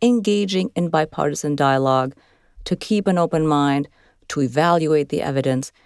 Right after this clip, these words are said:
and to approach each conversation with intellectual humility. And I've come away feeling even more than before that the United States is a centrist country,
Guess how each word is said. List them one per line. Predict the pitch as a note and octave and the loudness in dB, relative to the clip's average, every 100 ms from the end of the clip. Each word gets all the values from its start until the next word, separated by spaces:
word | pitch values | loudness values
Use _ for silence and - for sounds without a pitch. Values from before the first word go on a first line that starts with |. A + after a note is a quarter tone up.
| _ _ | _ _
and | - G3+ | -2 0
to | A3+ | 0
approach | A#3+ - - A3 A3 - - _ _ | -2 -4 0 2 2 -2 -8 _ _
each | B3+ C4 - | -2 -2 -6
conversation | - D#3+ D3+ C3+ B2 - A#2+ C3 _ - | -6 -2 -2 0 -2 -2 -8 -10 _ -4
with | F3 - | -4 -2
intellectual | F#3+ G3 F3 B2+ - C3 | -4 -2 -2 -2 -2 -6
humility. | C#3 - D3+ B2+ A2+ A2+ G2+ _ _ _ _ _ _ _ | -4 -2 0 0 -2 -4 -6 _ _ _ _ _ _ _
And | B3+ C4+ C3 A#3+ - _ _ _ _ _ - | -2 0 0 -4 -8 _ _ _ _ _ -2
I've | A#3+ - | -2 0
come | D4 D#4 | -4 -2
away | C#4+ G#3 F#3+ | 0 0 -2
feeling | - F3 E3 E3 - | -4 -2 0 -2 -2
even | G3 F#3 F#3 | -2 0 0
more | E3+ D3 C#3 C3+ C3+ | 2 2 2 2 0
than | C3+ | 0
before | C#3 C#3 - C3 G#2+ - C3 _ _ _ _ _ | -2 -4 0 0 0 -2 -8 _ _ _ _ _
that | A3+ | -4
the | A3 | 0
United | A#3+ B3 A3+ A3+ A3+ | 2 2 2 0 -2
States | - G3 G3 - | 0 0 0 -2
is | G#3+ G#3 | -2 0
a | |
centrist | G#3 - A#3+ A3+ B2+ - | -2 -2 -2 0 -6 -6
country, | - - - - - | -6 -6 -6 -8 -10